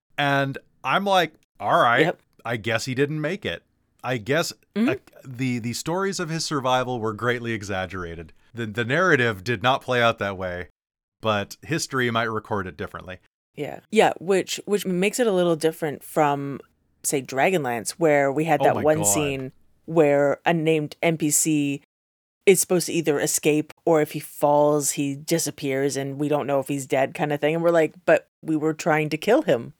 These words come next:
Speaker 2: real hard." <laughs>
Speaker 1: But he ha-, but he has to show up in the book. Apparently, by the way, I just watched an interview with, uh, with Joe Manganiello about that. And when they wrote that book, there was no consultation with anybody.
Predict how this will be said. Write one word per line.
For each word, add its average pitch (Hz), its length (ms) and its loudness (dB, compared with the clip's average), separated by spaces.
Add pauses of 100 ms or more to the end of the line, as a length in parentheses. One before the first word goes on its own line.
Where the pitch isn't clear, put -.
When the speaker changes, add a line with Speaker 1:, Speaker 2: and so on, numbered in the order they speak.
Speaker 2:
real 175 240 6
hard." 214 420 2 (280)
<laughs> - 340 -8
Speaker 1:
But 143 120 -4
he 139 100 -4
ha-, 151 280 2
but 127 120 -2
he 127 80 0
has 147 200 2
to 147 80 -12
show 160 160 -2
up 151 100 -6
in 143 80 -2
the 123 60 -4
book. 156 360 0 (280)
Apparently, 135 680 0 (100)
by 139 260 4
the 131 100 0
way, 123 140 2
I 117 140 0
just 143 160 -6
watched 151 340 -2
an 127 120 -2
interview 113 460 -4
with, 101 280 -4
uh, 98 280 -2
with 104 180 -6
Joe 107 160 -4
Manganiello 101 680 -4
about 92 300 -8
that. 87 280 -8 (440)
And 107 540 -4
when 120 220 -10
they 123 120 -6
wrote 123 260 -8
that 127 220 -4
book, 110 240 -4
there 107 160 -4
was 104 220 -8
no 104 300 -2
consultation 98 800 -8
with 95 180 -12 (100)
anybody. 101 640 -8